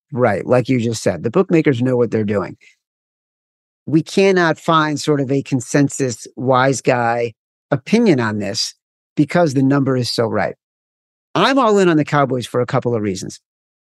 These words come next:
I think they're much more talented. I think, I think, I think Mike McCarthy's a terrible coach. And I think he is, he is putting his team at a disadvantage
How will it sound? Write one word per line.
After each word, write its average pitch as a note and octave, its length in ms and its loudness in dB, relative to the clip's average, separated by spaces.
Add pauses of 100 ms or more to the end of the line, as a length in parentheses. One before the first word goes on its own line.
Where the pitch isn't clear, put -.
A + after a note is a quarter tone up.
(260)
I E3+ 160 2
think F3 200 4
they're D3+ 140 4
much D3 260 2
more D#3+ 140 0
talented. A#2 560 -8 (220)
I E3+ 80 2
think, G#3 300 0
I G#3 100 2
think, A3 180 -2 (600)
I G3+ 120 2
think F#3 140 4
Mike E3 160 2
McCarthy's C#3+ 420 -2
a A2+ 80 -12
terrible A#2+ 560 0 (580)
coach. - 400 -2 (240)
And D3 160 0
I C#3 100 0
think D3 240 2
he C#3+ 180 0
is, B2+ 360 -4 (100)
he C#3+ 200 2
is B2+ 160 -2 (240)
putting F3+ 280 4
his D3 140 2
team D3 280 4
at C3+ 80 2
a B2+ 60 0
disadvantage A#2+ 800 -4